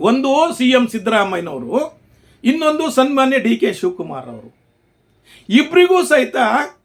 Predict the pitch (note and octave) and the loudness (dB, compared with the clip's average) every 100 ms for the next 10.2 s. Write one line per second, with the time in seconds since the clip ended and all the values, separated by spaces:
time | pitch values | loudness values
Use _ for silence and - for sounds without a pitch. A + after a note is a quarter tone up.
0 | _ _ _ _ F3+ G#3+ A3+ C4+ A#3 B3 | _ _ _ _ -8 -8 -6 -2 0 2
1 | D4+ D#4 D4+ A#3+ C#4 C4+ G#3+ G3+ A#3+ - | 4 4 2 -6 -8 -4 -4 -2 -4 -6
2 | _ _ _ _ _ _ _ G3+ B3 B3+ | _ _ _ _ _ _ _ -10 -6 -6
3 | A#3+ B3 - - - G#3+ - _ _ _ | -6 -8 -10 -12 -8 -8 -8 _ _ _
4 | _ _ _ _ _ _ _ _ _ _ | _ _ _ _ _ _ _ _ _ _
5 | _ F#3 D#4 E4 G4+ G#4 C4+ C#4 C4+ C4 | _ -2 0 2 4 4 2 0 0 0
6 | G#3+ C4 D4+ - _ _ _ _ D3 G3 | 2 2 0 -8 _ _ _ _ -12 -6
7 | A#3 A3 D#3+ A3+ - C4 B3 G#3+ G#3 F3 | -6 -6 -6 -8 -8 -10 -8 -10 -12 -16
8 | - _ _ _ _ _ _ _ _ _ | -18 _ _ _ _ _ _ _ _ _
9 | _ _ _ _ - A3+ A#3 A3+ G3+ D#4 | _ _ _ _ 0 2 2 0 2 2
10 | F4+ | 0